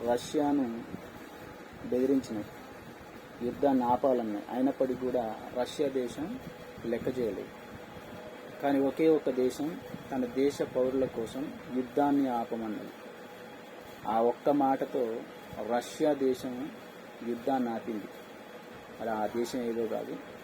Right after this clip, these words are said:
యుద్ధాన్ని ఆపినటువంటి దేశం భారతదేశం. ఇది నాలుగో గర్వించదగ్గ విషయం. ప్రపంచ దేశాలంతటికీ కూడా భారత్ అంటే ఇది అని తెలిసిపోయేలా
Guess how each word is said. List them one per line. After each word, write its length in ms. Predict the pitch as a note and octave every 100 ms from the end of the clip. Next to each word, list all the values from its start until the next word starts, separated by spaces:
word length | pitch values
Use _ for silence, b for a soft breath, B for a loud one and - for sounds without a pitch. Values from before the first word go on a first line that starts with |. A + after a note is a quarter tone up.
| - - - - - -
యుద్ధాన్ని 460 | A2 A2 C#3 C3 B2+
ఆపినటువంటి 560 | B2 A#2+ A#2 A#2+ A2 A2
దేశం 600 | A2+ A#2+ D#3 B2+ G2+ F#2 - - - - G#2
భారతదేశం. 840 | G#2 A2+ A#2 A2 A2 G2+ F#2+ - - - - - - - - - - - - - - - -
ఇది 400 | A2+ A2+ G#2 A2 - - - - - - - -
నాలుగో 680 | G#2+ G#2+ B2 C3 C3 B2 A2 A2+
గర్వించదగ్గ 560 | A2+ B2 A#2+ A#2 G#2
విషయం. 380 | G2+ G2 - G2 - - - - -
ప్రపంచ 360 | B2 - C3 B2
దేశాలంతటికీ 720 | A#2+ B2 C3+ C3 A#2+ A#2+ A#2+
కూడా 420 | A#2+ A#2+ A2 C3+ C#4 - - - - - - - - - - G#2+ -
భారత్ 420 | A#2 B2+ C3 C3
అంటే 260 | B2+ A#2+
ఇది 420 | A#2+ A2+ A#2 C#3 C#3 - - - -
అని 160 | A#2 A#2
తెలిసిపోయేలా 760 | - A#2+ A#2 - C3 B2+ B2